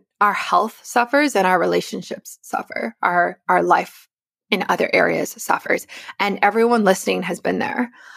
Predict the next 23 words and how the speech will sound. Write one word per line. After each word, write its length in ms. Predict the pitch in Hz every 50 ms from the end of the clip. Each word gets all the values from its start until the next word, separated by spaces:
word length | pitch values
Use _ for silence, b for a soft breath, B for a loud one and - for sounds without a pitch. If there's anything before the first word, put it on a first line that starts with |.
| B B -
Like, 240 | - 185 180 - - _ _ _ _ _ _
you 140 | - 214 214
stop 260 | 196 - - 196 202
sleeping 460 | - - - 285 294 285 294 277 269
as 160 | 269 262 240 233
well. 560 | 240 247 240 240 240 240 233 233 226 220 -
Maybe 360 | - 190 196 190 190 185 196
you 120 | 190 185 190
start 320 | - - 190 180 175 180
gaining 380 | - 202 196 190 190 185 185 208
weight. 500 | 254 262 262 262 254 247 247 240 247 _ _ _ _ _ -
Maybe 300 | 196 202 214 208 208 202
your 180 | 190 185 180
periods 560 | 180 - - 233 226 220 226 220 214 208 196 214 - -
become 320 | - - - - 180 180 175
irregular. 840 | 170 170 185 220 240 220 233 233 226 220 220 214 214 202 196 196 _ _ _ _ _ _ _ _
Maybe 680 | - 196 190 190 190 185 196 196 190 190 185 185 190 -
you 640 | - 185 185 190 190 190 185 180 180 180 180 180 - -
are 200 | 202 202 185 - - -
irritated 580 | 226 220 214 214 - - 208 208 208 196 190
with 200 | 180 185 175 -
your 80 | - 180
spouse 480 | - - - 214 202 208 208 208 -